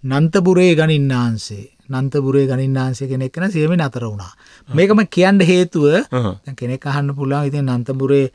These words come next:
Speaker 1: අ, ගණින්නාංශේ සියමෙන් අතර වුණයි කියන එක ඓතිහාසික සිද්ධියක්ද කියලා. ඒ සිද්ධියක් වෙන එක ඉදිරියට පේනවා. මොකද එයා එහෙ නතර වෙච්ච එකෙන් වෙච්ච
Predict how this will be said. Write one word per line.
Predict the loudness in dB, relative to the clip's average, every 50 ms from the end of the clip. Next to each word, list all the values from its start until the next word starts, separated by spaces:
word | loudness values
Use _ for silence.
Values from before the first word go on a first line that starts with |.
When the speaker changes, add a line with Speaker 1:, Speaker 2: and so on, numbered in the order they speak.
| _ _ _ _ _ _ _ _ -14
Speaker 1:
අ, | -10 -8 -6 -4 -4 -4 -4 -2 -2 -2 -2 -4 -4 -4 -4 -4
ගණින්නාංශේ | -2 -2 -2 0 0 0 0 0 0 0 0 -2 -4 -6 -8
සියමෙන් | -4 -2 -2 0 0 -2 -2
අතර | -4 -4 -6 -6
වුණයි | -6 -4 -4 -4 -2 0
කියන | 0 0 0 0
එක | -2 0 2 2 2 2 0 -4 _ _ _ _ _ _ -14
ඓතිහාසික | -10 -10 -8 -4 -2 -2 -2 -2 -2 -4 -4
සිද්ධියක්ද | -2 -2 -4 -2 0 2 2 2 2 2 0
කියලා. | -2 -2 -6 -8 -12 _ _ _ _
ඒ | _ -8 -4
සිද්ධියක් | -2 -2 -2 0 2 2 2 2 2
වෙන | 0 0 2
එක | 2 2 2
ඉදිරියට | 2 2 4 2 2 0 -2 -2
පේනවා. | -2 0 0 0 0 0
මොකද | -2 -4 -4 -4
එයා | -4 -2 -2 0
එහෙ | 0 2 2 2
නතර | 0 0 -2 -4 -2 0
වෙච්ච | 2 2 0 0 -4 -6
එකෙන් | -4 -2 0 0
වෙච්ච | 2 2 0 0 _